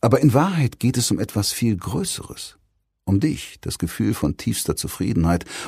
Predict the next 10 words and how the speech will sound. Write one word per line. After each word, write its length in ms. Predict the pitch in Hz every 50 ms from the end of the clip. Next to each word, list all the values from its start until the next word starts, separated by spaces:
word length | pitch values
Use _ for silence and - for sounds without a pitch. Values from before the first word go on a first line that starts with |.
| - -
und 280 | 143 143 175 190 -
die 80 | 139 127
Verwirklichung 1040 | - - 127 113 95 90 95 113 131 123 - 127 117 110 - - 113 107 107 101 95
deiner 360 | - 87 85 87 90 90 90
Träume. 500 | - - - - - - - - 53 - - - _ _ _ _ _ _ _ _ _ _ _ _ _ -
Es 160 | 95 - -
geht 300 | - 113 110 - - -
um 280 | 107 101 95 92 90 - _ _ _ _ _ _ _
dein 520 | - 123 113 117 131 139 143 143 139 143 - _ _ -
Leben. 480 | - 107 120 113 90 - - 58 -